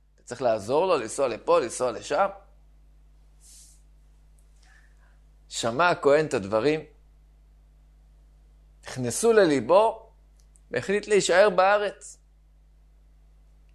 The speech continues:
הקדוש ברוך הוא מכין פרנסה לכל אדם ואדם,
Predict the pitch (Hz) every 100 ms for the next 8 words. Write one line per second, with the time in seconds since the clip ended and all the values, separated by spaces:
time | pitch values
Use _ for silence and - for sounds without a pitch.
0 | - - - - 98 139 131 117 143 127
1 | 156 147 143 123 117 160 135 - 160 160
2 | 143 151 147 131 120 156 180